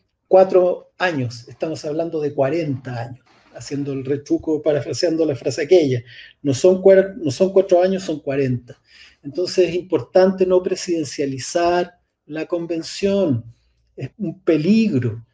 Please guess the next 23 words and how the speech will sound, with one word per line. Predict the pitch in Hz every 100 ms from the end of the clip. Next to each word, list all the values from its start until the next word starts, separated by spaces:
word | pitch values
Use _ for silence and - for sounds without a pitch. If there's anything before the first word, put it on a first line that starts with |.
| _ -
que | 135
empiece | 131 165 -
a | 180
reproducirse | 170 165 151 135 175 -
al | 170
interior | 160 160 147 165 190
las | 190 -
dificultades | 147 - 131 123 - 208 220 233 233 220 - -
o | 185
las | 190 180 185
alianzas | 170 202 226 220 202 214 202
o | 196
los | 185 185
bloqueos | 170 180 185 226 226 220 214 -
que | 196
hay | 202
afuera. | 190 240 247 131 - _ _ _ _ _
Porque | - 156
si | 131 175
no | 202
vamos | 226 220
a |
terminar | 208 208 208 220 220